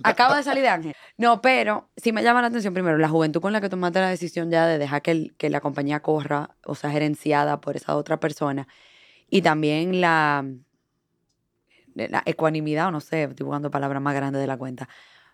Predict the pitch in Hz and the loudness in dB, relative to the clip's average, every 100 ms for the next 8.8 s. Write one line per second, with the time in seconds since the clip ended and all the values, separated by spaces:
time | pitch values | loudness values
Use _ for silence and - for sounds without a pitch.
0 | _ 175 160 156 - _ - 160 156 147 | _ 2 4 2 -2 _ -4 -2 -2 -2
1 | - 160 175 190 180 165 151 147 143 143 | 2 2 2 0 -2 -4 -4 -8 -8 -6
2 | 185 180 208 185 175 160 156 - 160 170 | -4 2 4 6 4 -2 -4 -4 -2 -2
3 | 160 156 156 147 _ _ _ _ 233 233 | -2 -2 -2 -4 _ _ _ _ 2 2
4 | 277 285 269 226 226 226 202 190 196 196 | 2 2 0 -2 -2 -2 -2 -2 -2 -2
5 | 185 185 180 170 165 165 175 165 170 - | -2 -2 -2 -2 0 0 0 0 -2 -4
6 | - 156 156 151 165 180 _ _ - 160 | -6 -2 -2 -2 -6 -8 _ _ -6 -4
7 | 185 208 262 196 151 156 160 160 180 185 | 0 2 2 2 0 0 0 4 4 4
8 | 175 165 165 190 147 143 151 | 0 -4 -2 0 0 2 2